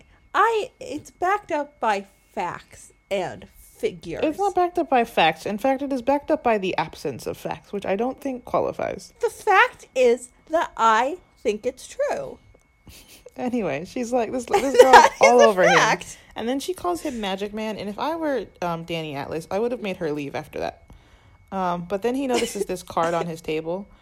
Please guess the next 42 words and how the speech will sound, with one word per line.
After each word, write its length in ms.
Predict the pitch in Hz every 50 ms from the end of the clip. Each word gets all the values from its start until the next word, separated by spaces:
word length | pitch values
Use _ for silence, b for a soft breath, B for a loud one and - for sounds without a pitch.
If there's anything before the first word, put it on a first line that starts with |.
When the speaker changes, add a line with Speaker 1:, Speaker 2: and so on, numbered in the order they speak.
| B 392 466
Speaker 1:
<laughs> 260 | B B B B -
Speaker 2:
and 400 | 160 160 156 156 156 151 147 - _
he 260 | - 160 160 160 165
just 220 | 156 165 196 202 -
shoves 360 | - - 156 139 165 202 -
her 160 | 220 208 165
off 400 | 131 95 151 165 - - 208 -
of 80 | 269 214
him 240 | 269 233 226 262 277
and 120 | 247 214 202
then 220 | 269 277 233 233
tells 280 | - 254 214 196 226 214
her 120 | 233 226
to 100 | 208 185
leave. 340 | 151 139 156 180 202 220 220 - b b b b b b b
And 60 | -
she's 120 | - 214 -
like, 140 | 220 202 - -
"Oh 100 | 240 247
my 140 | 262 262 240
God, 200 | 240 226 220 214
is 120 | 196 -
this, 180 | 240 240 - -
like, 180 | 269 247 -
some 200 | - 247 240 233
sort 160 | - 247 233
of 80 | 226 208
sick 300 | - - 226 214 - -
trick 260 | - - 202 196 -
you 100 | 220 220
do? 140 | 202 214 220
You 180 | 214 202 190 185
get 260 | 180 190 175 180 -
girls 320 | 190 185 185 196 196 196
up 120 | 196 196 -
here 140 | 220 214
and 120 | 202 190 180
then 100 | 165 165
tell 200 | - 196 190 185
them 160 | 190 190 190
to 80 | 185 160
leave?" 360 | 160 180 185 190 208 202